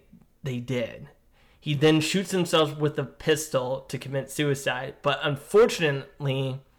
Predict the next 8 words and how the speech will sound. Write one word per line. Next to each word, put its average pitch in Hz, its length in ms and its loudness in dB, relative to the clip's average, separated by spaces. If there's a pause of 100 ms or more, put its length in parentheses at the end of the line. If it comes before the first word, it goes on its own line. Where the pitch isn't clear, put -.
(400)
no 160 580 6
U 147 260 0
E 143 80 2
D 139 220 2
ships - 540 -2 (300)
manages 139 800 4 (180)
to 135 160 -2
survive, 127 720 0